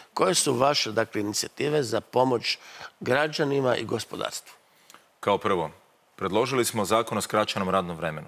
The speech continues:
Speaker 2: Mislimo da je to puno pravednija mjera nego sve ostalo. Zašto? Zato jer omogu-, omogućava poslodavcu, ako ima manji opseg posla,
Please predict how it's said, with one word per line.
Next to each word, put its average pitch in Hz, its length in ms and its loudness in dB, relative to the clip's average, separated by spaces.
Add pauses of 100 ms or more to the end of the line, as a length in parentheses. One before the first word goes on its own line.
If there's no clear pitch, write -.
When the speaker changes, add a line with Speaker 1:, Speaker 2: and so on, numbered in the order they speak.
(120)
Speaker 2:
Mislimo 104 300 -2
da 98 80 4
je 95 60 2
to - 160 0
puno 113 260 -2
pravednija 98 540 0
mjera 82 340 -4 (380)
nego 101 300 0
sve 110 220 2
ostalo. - 460 -6
Zašto? 104 400 0
Zato 104 260 -2
jer 101 60 0
omogu-, 92 420 -2
omogućava 98 540 -2
poslodavcu, 98 600 -2
ako 95 180 -4
ima 107 120 0
manji 101 240 0
opseg - 240 -4
posla, 180 440 0